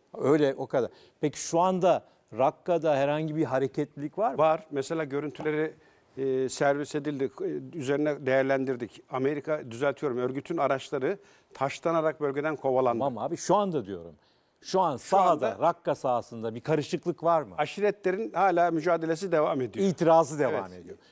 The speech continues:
Speaker 1: Peki şöyle, şöyle bir şeyi kısa bir sürede görebiliriz diyorsun yani. Şu, haritanın şu hale geldiğini, sadece şurasının
Speaker 2: Evet.
Speaker 1: sarı kaldığını.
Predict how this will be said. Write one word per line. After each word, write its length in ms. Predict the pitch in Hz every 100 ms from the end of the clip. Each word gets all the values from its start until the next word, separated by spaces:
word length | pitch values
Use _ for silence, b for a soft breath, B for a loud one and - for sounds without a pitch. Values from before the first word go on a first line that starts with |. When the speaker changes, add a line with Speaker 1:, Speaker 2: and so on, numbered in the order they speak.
| -
Speaker 1:
Peki 240 | 190 175
şöyle, 360 | - 185 202 208 - b b -
şöyle 460 | - 185 220 226
bir 60 | 180
şeyi 360 | - 185 185
kısa 380 | 202 151 - 220
bir 60 | 175
sürede 400 | - 165 165 190
görebiliriz 720 | 165 165 165 147 160 135 101
diyorsun 300 | 113 104 117
yani. 340 | 104 107 101 - b b b _ _
Şu, 440 | - - - -
haritanın 640 | - 151 202 196 147 180 214
şu 420 | - - - 196
hale 460 | 170 165 143 131
geldiğini, 760 | 123 127 120 113 107 104 98 92 _ _
sadece 400 | - 170 160 165
şurasının 600 | - 190 190 160 - 143
Speaker 2:
Evet. 360 | 165 123 - - _
Speaker 1:
sarı 460 | - - 156 156 151
kaldığını. 640 | 135 120 107 110 98 90